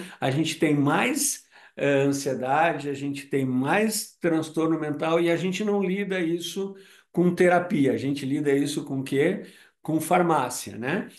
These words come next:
Essa é uma foto aqui da minha cidade, da praça, e eu tirei essa foto, já publiquei nas minhas redes sociais, se vocês olharem,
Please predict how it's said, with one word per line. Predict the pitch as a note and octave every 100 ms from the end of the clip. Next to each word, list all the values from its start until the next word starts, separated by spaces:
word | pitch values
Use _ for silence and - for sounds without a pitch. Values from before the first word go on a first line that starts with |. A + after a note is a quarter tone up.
| - -
Essa | D3 D3+
é |
uma | F3+ E3
foto | - D3+ E3 D#3
aqui | - D3+
da | D#3
minha | C#3+ C#3
cidade, | - A#2 A#2 B2 F3 F#3+ C4+ C#4 - _ _ _ _ _ _ _ _ C#3
da | D3 C#3+
praça, | - B2+ C#3 E3 - A#3 D4 - - _
e | - E3 F3 F3 E3
eu | E3
tirei | D#3 D3 D#3
essa | E3 D#3+
foto, | - C#3+ E3 D3+
já | C3 B2
publiquei | C#3 B2+ - C#3+
nas | D3
minhas | B2+ B2 A2+
redes | C3+ C#3 -
sociais, | C3 - C3+ C#3
se | -
vocês | C#3 -
olharem, | D3+ C#3 C3+ C#3 F#3 F#3 A2 -